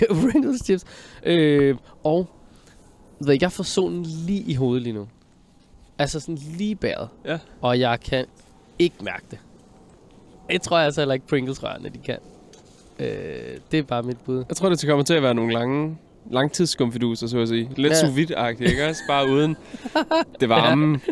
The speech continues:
Speaker 1: Ja.
Speaker 2: i det, <laughs> altså.
Speaker 1: Det er fandme rigtigt. Ja. Ja, det har du sgu nok ret i. Men altså, man kan gøre det til sommer. Og der er alle mulige andre aktiviteter. Og en af dem her, øh,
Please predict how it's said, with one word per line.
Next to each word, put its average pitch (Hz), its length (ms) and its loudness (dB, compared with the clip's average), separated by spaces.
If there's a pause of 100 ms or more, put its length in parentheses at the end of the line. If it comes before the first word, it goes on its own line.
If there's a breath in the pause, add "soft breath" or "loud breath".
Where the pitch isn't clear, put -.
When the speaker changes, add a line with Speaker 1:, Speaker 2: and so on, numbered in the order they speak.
Speaker 1:
Ja. 135 100 4
Speaker 2:
i - 20 6
det, 131 160 6 (120)
<laughs> 156 40 4
altså. 143 300 6 (120)
Speaker 1:
Det 139 80 4
er 185 40 2
fandme 143 420 -2
rigtigt. 143 260 -2 (640 loud breath)
Ja. 123 140 2 (720)
Ja, 143 80 2
det 131 100 -2
har 160 100 4
du 147 80 -4
sgu - 180 -16
nok 127 160 -4
ret 123 240 -4
i. 117 40 -8 (560)
Men 151 160 4
altså, 156 280 4
man 160 160 0
kan 156 140 -4
gøre 156 200 2
det 151 80 -2
til 143 120 -8
sommer. 117 280 -4 (420 loud breath)
Og - 120 -2
der 160 60 -2
er 165 160 -2
alle 156 280 2
mulige 131 440 0
andre 120 380 -2
aktiviteter. 151 600 -2 (300 loud breath)
Og 180 220 2
en 175 220 2
af 135 120 2
dem 143 120 -4
her, 190 220 2 (640 loud breath)
øh, 135 580 2